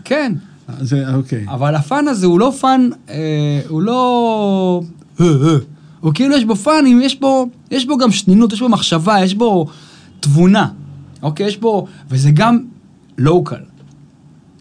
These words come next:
Speaker 2: כן, לגמרי.
Speaker 1: ואני אוהב את זה שזה לוקל, כי אנחנו צריכים כל הזמן לחפש, הרי מה, מה עשינו בשב"כ, ומה אנחנו עושים כמוזיקאים עד היום, מחפשים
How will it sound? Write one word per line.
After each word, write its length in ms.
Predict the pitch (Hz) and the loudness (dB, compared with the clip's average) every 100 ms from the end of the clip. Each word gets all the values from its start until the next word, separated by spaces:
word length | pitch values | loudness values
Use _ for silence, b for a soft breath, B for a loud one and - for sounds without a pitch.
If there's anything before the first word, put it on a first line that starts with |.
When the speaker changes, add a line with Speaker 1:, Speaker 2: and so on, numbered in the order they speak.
| - B B | -20 B B
Speaker 2:
כן, 200 | - 180 131 | -2 -2 0
לגמרי. 320 | 127 131 139 | -2 -2 2
Speaker 1:
ואני 280 | 156 151 156 | 4 4 4
אוהב 280 | 165 202 190 | 4 2 0
את 60 | |
זה 80 | 156 | 0
שזה 200 | 127 127 | -2 -2
לוקל, 280 | 127 117 120 117 | -4 -6 -10 -8
כי 60 | 135 | -6
אנחנו 180 | 135 139 | -4 -2
צריכים 220 | 160 190 | -2 -2
כל 60 | |
הזמן 120 | 214 180 | 0 0
לחפש, 340 | 165 190 160 | -2 -2 0
הרי 140 | 160 | 0
מה, 220 | 180 220 185 | 2 0 0
מה 180 | 202 | 0
עשינו 300 | 214 208 202 | -2 -2 -2
בשב"כ, 340 | 175 151 165 165 | -2 -4 -2 -2
ומה 120 | 160 | 0
אנחנו 160 | 175 170 | -2 -2
עושים 340 | 151 175 170 156 | -6 -2 -4 -4
כמוזיקאים 580 | - 151 139 147 165 165 | -2 0 2 2 0 0
עד 100 | 151 | 2
היום, 100 | 151 | 2
מחפשים 420 | 151 156 - 226 | 0 -2 -2 -2